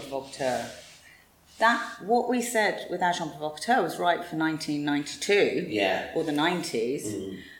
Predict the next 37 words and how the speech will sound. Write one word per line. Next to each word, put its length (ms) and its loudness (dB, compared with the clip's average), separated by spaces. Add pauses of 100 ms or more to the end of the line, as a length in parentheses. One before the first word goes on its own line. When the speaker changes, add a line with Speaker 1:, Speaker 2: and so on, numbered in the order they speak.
(340)
Speaker 1:
It's 180 -4
not 180 2
right 260 -4
for 100 -10
now. 320 -2 (140)
We're 140 -2
Speaker 2:
No. 60 0
Speaker 1:
like, 200 -2 (300)
God 160 -10
knows 180 -6
how 120 -6
many 140 -8
years 320 -6
on, 420 -4
and 360 -4 (360)
things 300 -6
have 120 -10
moved. 380 -4
There's 120 -4
still 180 -2
a 40 -2
place 480 -4
for 440 -4
it, 360 -4 (100)
but 100 -6
it 160 -4
is 160 -10
not 460 -6
the 80 -6
powerful 460 -6
message 480 -6
that 80 -10
it 100 -10
was 220 -6
back 260 -8
then. 320 -6
Speaker 2:
No. 460 -4